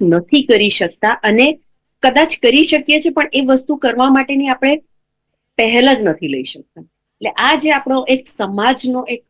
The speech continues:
overall બાંધો જે બદલાઈ ગયો છે, કે હા,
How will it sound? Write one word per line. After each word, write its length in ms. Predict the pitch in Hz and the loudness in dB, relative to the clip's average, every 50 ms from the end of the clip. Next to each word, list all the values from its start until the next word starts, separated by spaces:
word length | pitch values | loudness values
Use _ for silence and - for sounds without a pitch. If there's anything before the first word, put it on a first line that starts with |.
| - | -6
overall 460 | 202 196 185 185 233 254 254 247 254 262 | -6 -6 -4 -2 -2 -2 0 -2 -2 -2
બાંધો 420 | 208 160 151 151 156 - 208 226 | -4 -6 -6 -6 -8 -8 -8 -8
જે 120 | 233 240 | -6 -4
બદલાઈ 400 | 220 196 185 165 170 180 180 175 | -2 -4 -4 -4 -4 -6 -6 -4
ગયો 200 | 165 170 160 151 | -4 -6 -6 -8
છે, 200 | 160 - - 196 202 _ _ _ _ - _ - | -8 -8 -8 -10 -10 _ _ _ _ -16 _ 0
કે 80 | 262 262 | 0 2
હા, 260 | 285 330 311 247 | 2 2 0 0